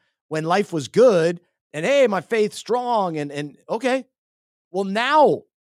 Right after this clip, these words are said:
you, you mentioned the health concern. Okay, now he-, a, a health issue hits. Where's your faith at? And, and, and, and ultimately, we find our strength from the Lord. And so it's not about, "Oh, well, look how,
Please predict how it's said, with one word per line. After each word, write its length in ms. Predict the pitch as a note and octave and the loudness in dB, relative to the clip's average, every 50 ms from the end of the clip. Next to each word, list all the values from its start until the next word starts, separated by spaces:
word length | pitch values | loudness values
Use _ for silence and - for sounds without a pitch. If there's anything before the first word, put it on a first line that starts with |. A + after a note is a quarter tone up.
| _ _ _ | _ _ _
you, 140 | - E3+ E3+ | -12 -10 -10
you 160 | D#3 E3 F3+ | -6 -4 -2
mentioned 320 | F3 F#3+ F#3 - G3+ G3 | -2 -2 -2 -2 -2 -2
the 60 | F#3+ F3 | 0 2
health 260 | G#3 B3+ C#4 C4+ - | 2 2 2 2 -2
concern. 400 | - F3+ - - D3 A#2 E2 - - | -8 -8 -6 -4 -4 -4 -4 -6 -8
Okay, 160 | F3+ G3 G3+ | -6 -6 -4
now 180 | F#3 F#3+ G3+ F3 | -4 -4 -4 -2
he-, 80 | E3 | -2
a, 300 | F3+ G#3 - F#3+ F3 D#3+ - | -2 -2 0 0 -2 0 -2
a 80 | E3+ D#3 | -4 -4
health 400 | C3 B2+ G3 B3 C#4 C4+ - _ _ _ _ _ _ _ _ _ _ _ - | -2 2 2 2 2 2 -2 _ _ _ _ _ _ _ _ _ _ _ -4
issue 480 | F#3 F#3 - - F3 E3+ D#3 C#3+ C3 - _ _ _ _ _ _ | -4 -4 -4 -4 -4 -2 -2 -2 -2 -4 _ _ _ _ _ _
hits. 480 | - E3 C#3+ - - - - - - _ _ _ _ _ _ _ _ _ _ _ _ _ _ _ | -6 -6 -6 -6 -8 -14 -16 -16 -18 _ _ _ _ _ _ _ _ _ _ _ _ _ _ _
Where's 420 | A#2 B2+ D3+ F3+ F#3+ F#3+ F#3 E3+ C#3 | _ -4 0 0 2 2 0 -2 -4
your 100 | E3 D3 | -6 -6
faith 380 | - - D#3 C#3 C3 A2 - | -4 -4 -4 -4 -4 -4 -8
at? 200 | G#2+ E2+ - - _ _ _ _ _ _ _ _ _ _ - | -10 -12 -12 -14 _ _ _ _ _ _ _ _ _ _ -8
And, 360 | F3+ F3 F3 E3+ E3 D#3+ - | -6 -4 -2 -2 -2 -4 -4
and, 180 | - E3+ F3 E3 | -6 -8 -8 -6
and, 220 | E3 F3 E3+ - - - | -8 -8 -8 -10 -10 -8
and 120 | G3 G3+ | -2 0
ultimately, 640 | A3 F3 F3 - G#3+ G#3 G3 D#3+ E3 E3+ D#3 C#3+ C3+ - _ _ _ _ _ _ _ _ _ _ _ _ _ _ | 0 0 0 0 -2 -2 -2 -2 -2 0 0 0 -2 -4 _ _ _ _ _ _ _ _ _ _ _ _ _ _
we 120 | _ F3 E3+ | _ -10 -10
find 360 | - - - F3+ G3 A3 A3 | -10 -10 -12 -12 -10 -6 -4
our 120 | G3+ E3 | -4 -4
strength 360 | C#3 - - E3 D#3+ D#3 D3 - | -4 -6 -8 -6 -6 -6 -8 -8
from 160 | - C#3+ C3 | -10 -8 -8
the 80 | A#2+ A2+ | -6 -6
Lord. 340 | A2 A2 A2 G#2 E2+ - - _ _ _ _ _ _ _ _ - | -6 -6 -6 -6 -8 -10 -14 _ _ _ _ _ _ _ _ -10
And 120 | C#3+ D3+ C#3+ | -10 -8 -6
so 280 | - - E3+ D#3+ D#3+ | 0 2 2 2 2
it's 160 | D#3 D3+ - | 2 -2 -2
not 240 | D3+ E3 E3 F#3 F3+ | -2 0 2 2 2
about, 320 | F3+ D#3 E3 D#3+ D#3 D3+ - | 2 2 4 4 4 2 2
"Oh, 200 | D3+ D#3+ D3 B2+ | 0 -2 -2 -2
well, 80 | B2 B2+ | -2 -4
look 180 | C#3+ D3+ - | -6 -6 -4
how, 260 | D3 C#3 C3+ B2+ A#2+ | 0 0 2 2 0